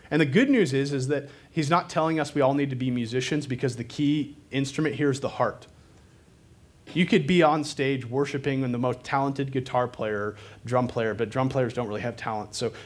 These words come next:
you could pick another instrument. Um, and you could do that, but if it's not worship from your heart, that's not what God's calling you for. We worship God through music, and God has given us a gift of leading that from our heart. We do so with thanksgiving.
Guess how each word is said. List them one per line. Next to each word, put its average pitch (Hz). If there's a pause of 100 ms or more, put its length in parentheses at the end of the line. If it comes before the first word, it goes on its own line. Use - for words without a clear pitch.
you 131
could 135
pick 143
another 143
instrument. 107 (360)
Um, 123 (920)
and 170
you 196
could 175
do 160
that, 120
but 147
if 139
it's 143
not 208
worship 156
from 147
your 117
heart, 135 (1120)
that's 139
not 175
what 147
God's 147
calling 160
you 98
for. - (120)
We 143
worship 170
God 160
through 147
music, 127 (300)
and 135
God 131
has 123
given 143
us 135
a 127
gift 131 (200)
of 123
leading 127
that 107
from 113
our 107
heart. 107 (640)
We -
do 175
so 180
with 165
thanksgiving. 127